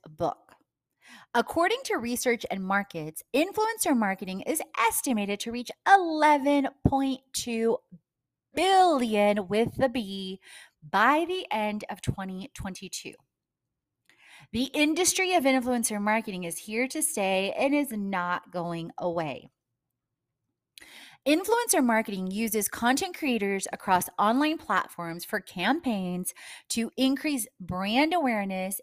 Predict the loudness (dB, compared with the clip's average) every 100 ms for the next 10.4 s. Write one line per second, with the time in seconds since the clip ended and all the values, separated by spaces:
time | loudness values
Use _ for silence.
0 | -6 -4 -2 -4 -6 -8 -6 -6 -6 -6
1 | -4 2 2 2 -2 -8 -14 -8 -8 -8
2 | _ _ _ _ -20 -2 4 10 12 12
3 | 8 4 0 0 2 2 2 2 2 0
4 | -4 0 2 4 2 -4 -6 -6 -8 _
5 | 2 4 4 2 -2 -4 -2 0 0 -2
6 | -2 -2 -4 -2 -2 -2 -4 -6 -6 -4
7 | -4 -4 -2 -2 -2 -2 -4 -2 -2 -2
8 | -4 -6 -10 -18 -20 2 6 8 8 2
9 | 2 0 6 6 6 2 0 -2 -6 -6
10 | -2 2 2 0